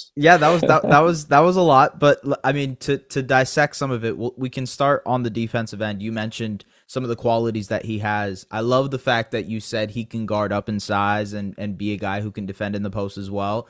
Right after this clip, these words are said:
Speaker 1: That kind of, as a guy who covers the Raptors, that instantly gives me, you know, the, the rem-, remembering Kyle Lowry, because, you know, just with, like, the lower body, and Suggs is similar to that, right?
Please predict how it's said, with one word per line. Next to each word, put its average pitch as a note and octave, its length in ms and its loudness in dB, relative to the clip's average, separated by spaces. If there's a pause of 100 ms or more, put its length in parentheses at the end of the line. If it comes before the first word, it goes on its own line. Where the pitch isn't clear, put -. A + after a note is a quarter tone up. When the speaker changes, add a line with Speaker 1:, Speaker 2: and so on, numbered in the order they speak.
(340)
Speaker 1:
That C3 180 6
kind E3 220 2
of, C3+ 200 -4 (420)
as D#3 180 8
a F3+ 60 2
guy D#3 200 6
who D3+ 120 4
covers C3 300 0
the A#2+ 80 -2
Raptors, A2 420 -2
that - 240 -4
instantly C3+ 540 -4
gives A2+ 300 -2
me, G#2 400 -4 (140)
you A#2 180 -4
know, G2+ 220 -2
the, F#2+ 260 -4
the G#2+ 380 0
rem-, A2 420 -2
remembering B2 800 -2
Kyle A2+ 320 2
Lowry, G2+ 400 -2
because, G2 500 -10
you A#2 140 -6
know, G#2 140 -2
just B2+ 280 -6
with, D3+ 220 2
like, B2 240 2
the A#2 140 0
lower B2 360 2
body, A2 440 -2
and C3 160 -4
Suggs F#3 280 2
is E3 120 -2
similar C3 380 0
to A2+ 100 -6
that, G#2+ 260 -2
right? A#2+ 320 -2